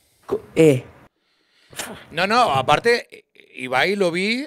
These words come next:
Speaker 2: se le ve a un tío muy cercano, un tío muy campechano, ¿no? Se nota que es de Bilbao, ¿eh? Por otra parte.
Speaker 1: Sí, sí, sí.
Speaker 2: Y, y me sorprendió porque en otro contexto igual, <clears throat> claro, dice, "¿Quién cojones es este, este crío, no? Este está, está aquí".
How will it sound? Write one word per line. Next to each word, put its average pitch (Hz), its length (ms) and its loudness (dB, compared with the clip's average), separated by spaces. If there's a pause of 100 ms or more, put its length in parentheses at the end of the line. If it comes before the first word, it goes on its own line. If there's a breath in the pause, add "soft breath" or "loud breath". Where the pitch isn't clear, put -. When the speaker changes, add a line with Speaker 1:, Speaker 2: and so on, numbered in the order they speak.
(720)
Speaker 2:
se - 160 -10
le 120 100 -2
ve 147 80 2
a 160 60 -2
un 156 80 -12
tío 151 120 -4
muy 143 120 -10
cercano, 107 460 -12
un 104 100 -16
tío 113 280 -6
muy 113 240 -14
campechano, 101 640 -10
¿no? 104 460 -16
Se 127 160 -8
nota 160 180 -2
que 165 80 -2
es 151 40 -2
de 147 80 -2
Bilbao, 110 400 -6
¿eh? 190 100 -16 (100)
Por 107 100 -14
otra 104 180 -12
parte. 104 340 -14
Speaker 1:
Sí, 156 460 8
sí, 139 160 0
sí. 131 360 0
Speaker 2:
Y, 131 720 -8 (180)
y 127 220 -18 (180)
me 135 240 -12
sorprendió 139 600 -2
porque 151 220 -4
en 127 100 -6
otro 170 220 -4
contexto 185 380 -6
igual, 190 480 2
<clears throat> 127 320 -18
claro, 160 160 -2
dice, 104 160 -10
"¿Quién 131 160 -12
cojones 127 420 -6
es 123 140 -10
este, 113 180 -8
este 113 180 -12
crío, 120 240 -8
no? 151 140 -20
Este 127 140 -18
está, 110 140 -12
está - 280 -16
aquí". 196 260 -2